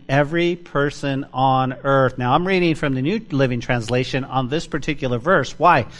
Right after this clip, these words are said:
Because here's what I want you to write next to this verse. God knows.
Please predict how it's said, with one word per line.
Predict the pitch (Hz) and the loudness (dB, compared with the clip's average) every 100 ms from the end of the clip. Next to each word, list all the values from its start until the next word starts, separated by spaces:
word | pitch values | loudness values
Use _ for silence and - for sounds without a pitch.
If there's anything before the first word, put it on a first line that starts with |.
| - - | -18 -20
Because | - 147 156 | -8 0 2
here's | 175 196 | 2 0
what | 208 | 2
I | 175 | 2
want | 156 156 | 2 0
you | 165 | -2
to | 135 | 0
write | 135 143 | -2 0
next | 143 - | -4 -4
to | 113 | -10
this | 127 - | -10 -6
verse. | 190 151 | -4 -4
God | - 175 226 | 2 6 6
knows. | 208 226 302 349 196 - | 8 8 10 8 4 -2